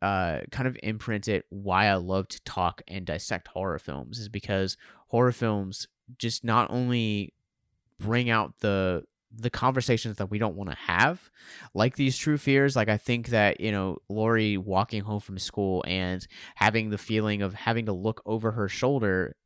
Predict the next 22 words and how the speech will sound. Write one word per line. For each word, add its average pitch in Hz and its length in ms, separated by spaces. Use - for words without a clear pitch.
and, 101 420
or 107 200
even, 117 380
like, 98 240
this 110 160
scene 110 240
of 101 80
her, 107 180
like, 95 300
in 107 180
class 98 480
looking 98 480
out 92 300
and 92 100
seeing 92 420
Michael. 82 540
Like, 95 380
how 156 160
many 151 180
of 139 80
us 123 160
have 104 220